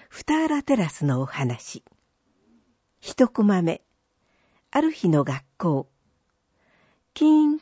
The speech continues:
コーンとチャイムが鳴っています。二コマ目。授業中の教室内。生徒たちは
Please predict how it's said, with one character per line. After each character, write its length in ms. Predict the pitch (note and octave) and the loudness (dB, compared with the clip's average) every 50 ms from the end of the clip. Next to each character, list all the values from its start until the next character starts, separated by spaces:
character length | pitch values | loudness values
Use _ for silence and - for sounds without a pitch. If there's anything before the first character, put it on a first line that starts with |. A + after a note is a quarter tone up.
| _ _ | _ _
コ 240 | - A3 G#3+ G#3 G#3 | 2 4 4 4 4
ー 220 | G#3 G#3+ G#3+ G#3+ A3+ | 2 2 0 -2 -4
ン 60 | A#3 - _ _ _ | -6 -10 _ _ _
と 180 | - E3+ E3 - - _ _ _ _ | -4 -4 -4 -4 -8 _ _ _ _
チ 140 | - - E4 | -6 -2 0
ャ 40 | E4+ | 2
イ 60 | D4 | 2
ム 120 | A#3 F3+ | 2 4
が 120 | D#3 D#3 C3+ | 2 2 0
鳴 140 | C#3 C#3+ | -2 -4
っ 40 | C3 | -6
て 200 | - _ - D#3 | -10 _ -6 -4
い 100 | D3 C3+ | -4 -2
ま 140 | C3 C3 C3 | -4 -6 -8
す。 200 | - - - _ _ _ _ _ _ _ _ _ _ _ _ _ _ _ _ _ _ _ _ _ _ _ _ _ _ _ | -10 -14 -20 _ _ _ _ _ _ _ _ _ _ _ _ _ _ _ _ _ _ _ _ _ _ _ _ _ _ _
二 300 | _ - - - - A3+ | _ -20 -10 -6 -6 -6
コ 160 | - - A3+ G3 | -4 0 2 2
マ 180 | F#3+ F3+ E3+ | 2 2 0
目。 200 | D#3 D3+ - - _ _ _ _ _ _ _ _ _ _ _ _ _ _ _ _ _ - | -2 -4 -6 -8 _ _ _ _ _ _ _ _ _ _ _ _ _ _ _ _ _ -2
授 160 | - G3 G3+ | 2 4 6
業 180 | A#3 C4+ D4 C#4+ | 6 6 4 0
中 240 | - - B3+ B3 A#3 | -2 -2 0 2 4
の 140 | A3+ A3 G3 | 4 2 2
教 260 | - - G3+ A#3 C4 | -2 -4 -4 -4 -4
室 300 | - - - - A3 G3 | -6 -12 -6 -2 0 0
内。 260 | D#3+ C3 B2 C3 - _ _ _ _ _ _ _ _ _ _ _ _ _ _ _ _ _ | 0 0 -4 -8 -14 _ _ _ _ _ _ _ _ _ _ _ _ _ _ _ _ _
生 240 | - - - D#4+ D#4+ | -14 -2 0 0 2
徒 160 | - A#3+ A3 | 2 0 0
た 140 | - G3+ F#3+ | 0 -2 -2
ち 180 | - - F3+ F3 | 0 0 2 2
は 180 | E3+ F3 F3 | 2 0 -2